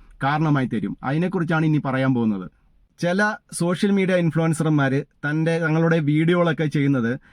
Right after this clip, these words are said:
ഈ പബ്ലിക് ഉള്ള ആളുകളെയും കൂടെ ഉൾപ്പെടുത്തിയാണ്, അവർ സ്വന്തമായിട്ടല്ല.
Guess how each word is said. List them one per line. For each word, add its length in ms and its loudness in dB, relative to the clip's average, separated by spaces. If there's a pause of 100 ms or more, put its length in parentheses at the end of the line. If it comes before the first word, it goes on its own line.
(160)
ഈ 120 -2 (140)
പബ്ലിക് 680 -2 (200)
ഉള്ള 400 -2
ആളുകളെയും 580 0
കൂടെ 220 0
ഉൾപ്പെടുത്തിയാണ്, 800 -2
അവർ 140 -2
സ്വന്തമായിട്ടല്ല. 680 0